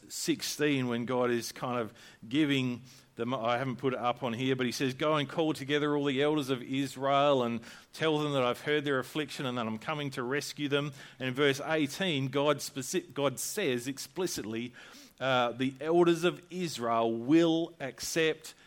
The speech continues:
your message." God has already told Moses that the people will listen to him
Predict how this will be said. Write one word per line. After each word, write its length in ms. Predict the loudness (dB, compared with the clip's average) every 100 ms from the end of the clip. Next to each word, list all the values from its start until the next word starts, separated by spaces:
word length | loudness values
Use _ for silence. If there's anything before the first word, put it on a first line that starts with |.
| -20
your 600 | -4 0 2 4 2 -2 -8 -14
message." 760 | -6 -4 -4 -8 -10 -12 -14 -16 -20 _ _ _ _ _ _ _ _ _ _ _ -20 _ -4
God 220 | 4 4
has 120 | 4 -2 -6
already 600 | 2 4 6 4 4 0
told 540 | -2 0 4 6 4 2
Moses 640 | 2 2 0 -2 -4 -2
that 180 | -2 -4
the 80 | -6
people 420 | -4 -4 -4 -4
will 300 | 2 6 6
listen 320 | 6 2 -4
to 160 | -2 0
him 220 | 0 -2